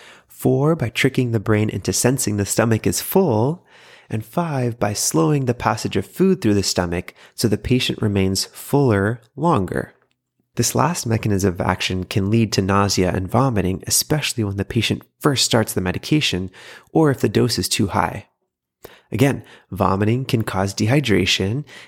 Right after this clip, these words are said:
and kidney injury, and even the medication-compliant patients can turn their short-acting pills into longer-acting.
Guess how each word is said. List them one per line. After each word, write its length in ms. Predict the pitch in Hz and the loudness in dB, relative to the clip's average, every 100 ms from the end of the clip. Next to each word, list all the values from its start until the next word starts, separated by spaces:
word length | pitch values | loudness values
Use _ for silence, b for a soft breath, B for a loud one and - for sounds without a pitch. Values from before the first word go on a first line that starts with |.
| B | B
and 400 | - 104 98 92 - | -4 -2 0 -2 -4
kidney 380 | - 107 120 156 | -2 0 2 2
injury, 600 | 107 98 95 87 98 147 B B B - | 2 0 0 2 2 0 B B B -2
and 200 | 110 107 | 0 2
even 240 | 123 151 | 0 2
the 60 | 139 | 2
medication-compliant 1160 | 113 127 - 123 - 113 - 95 - 170 175 - _ - | 2 2 2 0 0 -2 -4 -4 0 2 2 -2 _ -4
patients 580 | 110 95 - 95 95 - | -2 0 0 0 -2 -6
can 240 | - 98 | -4 -4
turn 360 | - 117 113 104 | 0 2 2 2
their 120 | 98 | 0
short-acting 560 | - 139 147 143 147 | 2 2 2 0 -2
pills 400 | 139 107 101 98 - B B | 0 2 2 0 -4 B B
into 560 | 104 95 - 98 92 92 B B | -2 0 2 4 4 2 B B
longer-acting. 1120 | 101 101 101 92 95 - 90 - 110 95 107 | 2 4 4 2 0 -2 -6 -6 -10 -10 -14